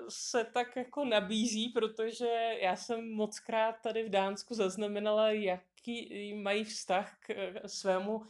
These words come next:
dánskému království a jak jsou hrdí na svoji vlast. A, eh, zase mě to přivedlo k tomu, jak je to u nás v Česku a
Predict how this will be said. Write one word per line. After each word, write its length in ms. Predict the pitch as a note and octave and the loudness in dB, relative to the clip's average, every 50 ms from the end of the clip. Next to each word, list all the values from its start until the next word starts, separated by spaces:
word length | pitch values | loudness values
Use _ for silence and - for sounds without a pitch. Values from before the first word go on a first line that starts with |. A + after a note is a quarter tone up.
| - _ - | -16 _ 6
dánskému 580 | F#3 F#3+ F3 F3+ F3+ - - - G#3 G#3 A#3 | 6 6 6 6 2 -2 -2 -2 0 0 -2
království 800 | A#3 - G3+ F3+ D3+ C#3+ D#3+ F3+ G3+ G3+ - - - - B3 B3 | -2 0 2 2 4 4 2 2 0 -2 -6 -10 -8 -4 0 0
a 40 | A#3+ | 2
jak 120 | G3 F3+ | 2 0
jsou 200 | - - A3+ G#3+ | 0 -2 0 0
hrdí 380 | G#3 F3 F#3 E3+ E3+ E3 F#3+ G#3 | 0 0 -2 -4 -2 -2 -4 -2
na 120 | G#3+ G3 | -2 -2
svoji 320 | F#3+ - - G#3 A3 A#3+ A#3+ | -4 -4 -6 -6 -4 -4 0
vlast. 520 | G3+ E3+ D3+ C#3 D#3+ G3+ - - - - _ - - - - - - - - - | 2 2 4 4 2 0 -6 -14 -18 -20 _ -20 -20 -20 -18 -18 -20 -20 -8 -2
A, 560 | F#3 F3 E3+ E3+ E3 E3 E3+ E3+ E3+ E3+ - | 0 2 4 4 4 4 4 4 4 2 0
eh, 320 | - - E3+ - - G#3 F#3+ | -2 -4 -6 -6 -6 -6 -2
zase 280 | E3+ F3+ F3 - A3+ | -2 -2 -2 0 -2
mě 160 | A3 A3 A3 A3 | 0 0 0 -2
to 100 | A3+ A#3+ | -2 -6
přivedlo 480 | - - G#3+ F3+ F#3 F#3 G#3 G#3+ G#3+ | -4 -4 -4 -2 -2 0 0 0 0
k 80 | G#3+ - | -2 -2
tomu, 380 | - G3+ F#3+ F#3 F#3+ G3 G3 G3 F#3+ - _ | -2 -2 0 0 0 -2 -2 -4 -10 -10 _
jak 260 | F#3+ F3 F3 F3 - | -2 -2 -2 -2 -2
je 100 | G3+ G3 | -4 -4
to 120 | G3 A3+ G#3+ | -2 -4 -4
u 100 | - F#3+ | -4 -4
nás 300 | G3+ G3 A3 G#3+ - - | -2 -2 -2 -4 -6 -12
v 60 | - | -8
Česku 800 | - - E3+ E3 - - - - - G3 F#3+ F#3+ G3+ G3 - | -6 -4 -4 -4 -4 -8 -6 -2 0 2 4 4 2 2 0
a 160 | F3+ F3 E3 | 0 0 -2